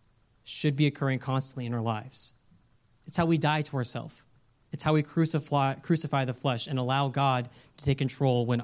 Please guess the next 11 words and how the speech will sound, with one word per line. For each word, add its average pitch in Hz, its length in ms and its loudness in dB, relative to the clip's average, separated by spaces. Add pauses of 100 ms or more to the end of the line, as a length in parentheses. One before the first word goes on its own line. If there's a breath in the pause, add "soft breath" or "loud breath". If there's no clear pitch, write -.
our 131 200 4
sin 143 520 2 (340 soft breath)
nature, 143 520 0 (420)
our 127 120 2
fleshly 131 320 2
desires 123 480 2
want 127 160 0
to 117 60 -10
take 117 120 -6
control. 117 400 -12 (4000 soft breath)
Jesus 170 600 4